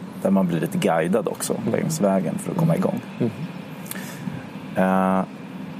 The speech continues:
Speaker 1: okej, tack så mycket Bengt,
Speaker 2: Mm.
Speaker 1: eh, för att du ville vara med i Bättre relation med podden. Eh,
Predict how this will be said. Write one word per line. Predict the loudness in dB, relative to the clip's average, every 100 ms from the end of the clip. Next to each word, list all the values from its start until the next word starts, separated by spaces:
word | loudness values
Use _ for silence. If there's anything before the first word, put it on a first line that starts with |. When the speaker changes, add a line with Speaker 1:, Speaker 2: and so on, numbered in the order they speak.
| -12 -14 -12 -12 -12 -12 -2
Speaker 1:
okej, | 0 2
tack | 0 -2 -2
så | -2 2
mycket | 2 2 0 -2 0
Bengt, | 0 0 -2 -4 -4
Speaker 2:
Mm. | 0 4
Speaker 1:
eh, | 6 4 2 0 0
för | 2
att |
du | 4
ville | 4
vara | 4 4
med | 4 4 0 0
i | 4 6 4 2
Bättre | 0 -2 0 2
relation | 2 2 2
med | 2
podden. | 2 2 2 0 -6 -14 -14 -12 -12 -12 -14 -6
Eh, | 0 2 2 2